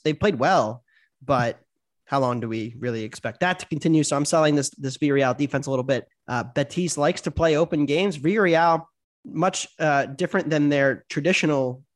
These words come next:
way of playing, has actually been willing to be open, uh, in Spain, more so than they are in the tournament matches where we love to bet them.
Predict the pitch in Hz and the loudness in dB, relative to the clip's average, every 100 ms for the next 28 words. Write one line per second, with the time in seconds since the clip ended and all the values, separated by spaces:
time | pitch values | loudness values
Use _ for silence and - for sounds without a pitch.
0 | _ 135 127 120 120 127 120 117 147 147 | _ -4 -2 -2 -4 -6 -4 -4 -4 -2
1 | 208 - 294 214 208 175 180 170 170 139 | -2 -2 0 2 2 2 2 0 -2 0
2 | 147 147 139 104 - _ _ _ _ _ | 2 2 0 -8 -18 _ _ _ _ _
3 | 127 123 95 69 123 135 135 131 127 131 | -4 -4 -4 -6 -8 -4 -2 -2 -4 -8
4 | _ _ _ _ _ _ _ _ _ _ | _ _ _ _ _ _ _ _ _ _
5 | - 147 120 95 147 156 - 143 117 113 | -8 -4 -4 -4 -2 -2 0 0 0 -2
6 | - 127 123 123 120 120 123 123 135 127 | -10 -6 -4 -2 -2 -2 -4 -6 -6 -6
7 | 127 123 131 127 120 120 120 113 131 143 | -6 -6 -6 -8 -8 -6 -8 -4 -4 -2
8 | 139 131 | -2 -4